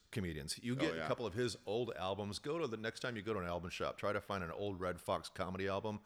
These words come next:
Speaker 1: Filthy stuff, right? His, his definition of indecent, you know, if it's long and it's hard and it's din-, in, in deep, it's inde-, it's indecent. <laughs> It's just,
Speaker 2: Oh,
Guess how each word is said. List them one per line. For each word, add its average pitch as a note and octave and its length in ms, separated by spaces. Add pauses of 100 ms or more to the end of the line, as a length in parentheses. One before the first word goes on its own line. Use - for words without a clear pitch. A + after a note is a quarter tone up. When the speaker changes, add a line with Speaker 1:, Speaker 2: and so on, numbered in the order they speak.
(320)
Speaker 1:
Filthy A#2 460
stuff, D2+ 380
right? F2 220 (300)
His, B2+ 220
his G#2+ 320
definition G#2+ 800
of E2+ 560
indecent, G2 540 (840)
you G#2 80
know, F2+ 140 (100)
if G2 180
it's B2 200
long F#2+ 440
and F2+ 100
it's G#2+ 180
hard F2 420
and F2+ 100
it's G2+ 160
din-, A2 400 (140)
in, A2 260 (220)
in G#2+ 200
deep, D3+ 380 (300)
it's A#2+ 200
inde-, A2 320
it's G#2 200
indecent. G#2+ 500 (100)
<laughs> - 100
It's E3 180
just, D#3+ 180
Speaker 2:
Oh, E3+ 40